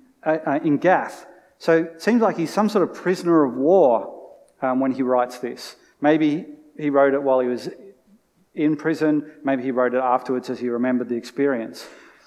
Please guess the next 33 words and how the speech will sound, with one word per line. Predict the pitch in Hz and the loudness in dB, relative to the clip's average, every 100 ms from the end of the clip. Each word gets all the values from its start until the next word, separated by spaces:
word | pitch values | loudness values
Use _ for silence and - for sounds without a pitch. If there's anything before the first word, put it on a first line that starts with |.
| _ _ - | _ _ 4
But | 175 170 - - | 4 4 -10 -8
he | 165 180 | -4 -4
says | - 262 220 | 4 6 6
that | 185 156 | 2 0
he's | 156 | -2
afraid | 151 - 180 202 160 127 - - | -4 0 2 4 4 0 -6 -4
in | 139 | -2
this | 135 | -2
situation. | - 135 131 117 110 117 131 143 _ _ _ _ _ - | -2 -4 -2 -4 -4 -8 -12 -14 _ _ _ _ _ -2
And | 165 | 0
to | 190 | 2
me, | 202 160 | 2 2
that's | 156 - | 2 0
just | 175 127 | -4 -2
really | 135 175 170 | 2 4 4
logical. | 131 135 131 - 120 110 | 4 2 0 -6 -6 -2
Like, | 123 131 - | -4 -4 -4
the, | 127 131 - _ - | -4 -4 -10 _ -4
the | 139 | -4
afraidness | 143 185 196 170 147 | 0 2 2 0 -2
means | 151 143 | 2 2
you're | 139 | 2
gonna | 135 127 | -2 0
go, | 127 | -2
"Yeah, | 127 151 127 - | 0 0 0 -4
I'm | 135 127 156 | -2 -2 -2
surrounded | - 131 151 190 160 | -6 0 0 2 2
by | 139 | 2
all | 135 127 | 2 0
these | 123 | -4
risky | 117 139 - 123 - | -4 -6 -6 -10 -10
s-, | - - _ _ _ _ - | -20 -20 _ _ _ _ -20
things, | _ - 170 131 170 226 - | _ 0 2 2 0 -2 -6